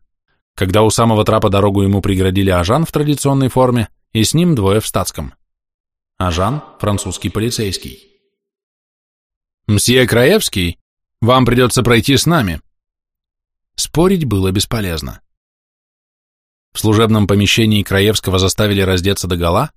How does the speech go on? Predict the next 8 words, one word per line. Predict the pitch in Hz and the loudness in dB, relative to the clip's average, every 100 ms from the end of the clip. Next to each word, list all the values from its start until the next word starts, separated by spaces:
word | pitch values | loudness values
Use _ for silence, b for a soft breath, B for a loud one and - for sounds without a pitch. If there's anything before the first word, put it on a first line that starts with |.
| _ _ _ | _ _ _
перещупали | 113 127 127 220 165 120 | 0 2 2 0 0 0
всю | 104 107 | 0 0
одежду, | 95 104 151 151 139 _ _ _ _ _ - | 0 2 0 0 -4 _ _ _ _ _ -4
вытряхнули | 92 113 110 104 104 101 | 0 0 0 0 0 2
на | 98 | 0
стол | - 120 | 0 -2
содержимое | 110 107 98 87 95 95 | 0 0 0 0 0 0
саквояжа. | - 90 113 120 90 71 | -2 -2 0 0 -4 -8